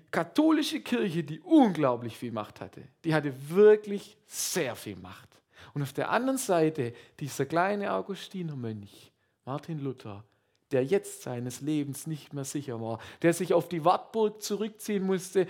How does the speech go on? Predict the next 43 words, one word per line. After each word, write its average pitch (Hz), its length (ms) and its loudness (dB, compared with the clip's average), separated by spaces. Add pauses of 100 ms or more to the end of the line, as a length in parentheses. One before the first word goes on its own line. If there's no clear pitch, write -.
(160)
sich 175 200 -4
einen 165 120 0
Bart 214 320 6
wachsen 202 320 0
lassen 196 300 2
hat. 202 120 2
Er 160 120 0
wurde 165 180 2
Jun-, 185 240 2 (100)
Junker 214 360 2
Jörg 240 400 4
genannt. 220 380 2
Er 170 140 4
hatte 165 220 2 (240)
da 170 120 2
Angst 247 280 0
um 220 80 0
sein 175 220 2
Leben, 190 260 4
hatte 175 140 2
erstmal 180 340 0
mit 147 220 -4
Durchfall 254 440 0
und 262 120 -2
Anfechtungen 151 640 -2
zu 143 120 -12
kämpfen. 139 440 -4 (540)
Und 208 240 6
wie 330 180 4
hat - 160 -2
dieser 285 320 4
Mann 254 240 2
es 240 160 -2
geschafft, 202 480 2
dieser 196 400 0
unglaublich 254 500 0
mächtigen 202 520 -2
Kirche 214 400 0 (580)
von - 160 -10
Angesicht 190 600 -6
zu - 140 -10
Angesicht 147 600 -6
entgegenzutreten? 135 1300 -10